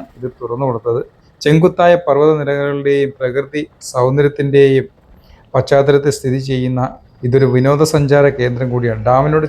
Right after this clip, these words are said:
ചേർന്ന് ഒരു ചെറിയ പാർക്കുണ്ട്. പോകുന്ന വഴിയിൽ നല്ല നെൽപ്പാടങ്ങളും അതിൻ്റെ നടുവിലൂടെയുള്ള ആ റോഡിലൂടെ യാത്ര ചെയ്യുമ്പോൾ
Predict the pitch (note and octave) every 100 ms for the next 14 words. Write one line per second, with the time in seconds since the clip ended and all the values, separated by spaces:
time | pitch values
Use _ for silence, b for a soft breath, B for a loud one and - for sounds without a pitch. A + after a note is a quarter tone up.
0 | - D3 C#3+ C#3 C3+ C3 B2+ C#3 C#3+ -
1 | A#2+ C#3 D3 C#3 A#2 C3+ A3+ _ _ _
2 | _ - C#3+ D#3 F3 E3+ D#3 D#3 D#3 D#3
3 | C3+ C3+ C#3+ D3 D3 B2+ B2+ - D3+ D3
4 | D3 D3 C#3+ - _ _ b b - C3
5 | D3 C#3 C3 C3+ D3 D#3 D#3 D3 C3+ C3+
6 | - - - - B2 C3 B2+ C3 C#3+ C#3+
7 | C#3+ C3+ A#2+ B2 C#3 C3+ C3 C3 B2+ A#2+